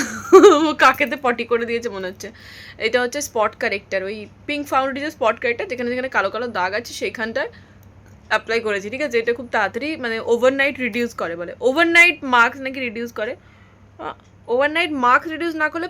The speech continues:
পিম্পল কিন্তু রিডিউস করে। পিঙ্ক ফাউন্ডের ওই যে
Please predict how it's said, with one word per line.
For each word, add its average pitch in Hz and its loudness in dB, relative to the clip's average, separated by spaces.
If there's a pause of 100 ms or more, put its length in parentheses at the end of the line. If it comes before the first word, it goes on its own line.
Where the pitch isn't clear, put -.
পিম্পল 285 -8
কিন্তু 311 -8
রিডিউস 247 -6
করে। 190 -10
পিঙ্ক 240 -8
ফাউন্ডের 262 -4
ওই 262 2
যে 285 0